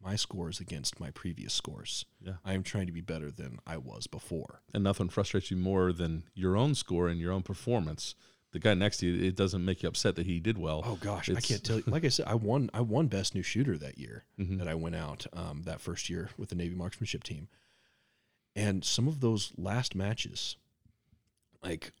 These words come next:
Speaker 1: there, there are multiple courses of fire, and the first two courses of fire, uh, or sorry, the, the, the first course of fire versus the, the second two courses of fire. The second two courses of fire, I just kept getting better and better and better. And the, but the first course of fire is at fifty yards
Speaker 2: Yeah.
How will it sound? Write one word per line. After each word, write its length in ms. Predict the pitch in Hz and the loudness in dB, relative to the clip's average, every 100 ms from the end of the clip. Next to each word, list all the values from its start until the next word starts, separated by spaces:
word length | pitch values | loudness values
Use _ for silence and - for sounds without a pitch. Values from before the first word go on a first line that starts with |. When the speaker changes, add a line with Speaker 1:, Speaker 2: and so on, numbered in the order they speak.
| _ | _
Speaker 1:
there, 240 | 104 98 95 | 2 4 6
there 160 | 107 90 | 4 2
are 60 | - - | -2 -12
multiple 360 | 113 117 117 113 | -2 0 2 2
courses 360 | 120 104 - | 4 2 2
of 60 | 95 | -2
fire, 280 | - 87 82 | -2 -2 -2
and 180 | 73 87 | -4 -6
the 60 | |
first 280 | 87 107 101 - - | -2 0 -2 -8 -2
two 140 | 117 | -2
courses 400 | 101 101 92 92 | 0 0 0 -4
of 60 | 87 | -6
fire, 340 | 87 80 73 - - | -6 -6 -6 -12 -12
uh, 200 | 85 76 - | -10 -8 -2
or 120 | 123 | 0
sorry, 180 | - 85 | 0 -2
the, 80 | 98 | -6
the, 200 | 101 95 - | -8 -10 -10
the 80 | 95 | -4
first 280 | 117 110 | -2 -2
course 220 | - 110 101 | 0 0 0
of 60 | |
fire 320 | - 92 90 | -2 0 0
versus 400 | 101 87 82 87 - | -2 -4 -2 -4 -4
the, 260 | 85 80 - | -6 -6 -8
the 60 | 87 | -4
second 280 | - 98 98 | -4 -2 -4
two 120 | - | -6
courses 280 | 90 85 - | -4 -6 -6
of 100 | 82 | -6
fire. 160 | - 78 | -6 -6
The 60 | - | -2
second 260 | 120 131 | -2 -2
two 100 | 120 | -4
courses 240 | 101 92 - | -4 -4 -4
of 40 | |
fire, 140 | - 73 | -6 -6
I 40 | |
just 180 | 90 95 | -4 -4
kept 140 | 107 - | -4 -6
getting 240 | 87 87 | -8 -6
better 240 | 90 92 90 | -4 -4 -6
and 160 | 90 | -8
better 220 | 82 80 | -8 -8
and 180 | 78 92 | -8 -8
better. 300 | 76 - - - _ _ _ _ _ _ _ - | -8 -8 -12 -20 _ _ _ _ _ _ _ -6
And 320 | 90 85 80 | -2 -2 -4
the, 80 | 80 | -6
but 160 | 90 87 | -6 -6
the 60 | |
first 260 | - 104 - | -2 -2 -2
course 240 | 92 82 | -4 -4
of 60 | - | -6
fire 260 | - 73 | -8 -6
is 100 | 73 | -6
at 100 | - | -8
fifty 280 | - 90 - | -6 -6 -6
yards 400 | 64 60 - - - _ | -10 -10 -10 -10 -12 _
Speaker 2:
Yeah. 180 | 92 85 | -2 -2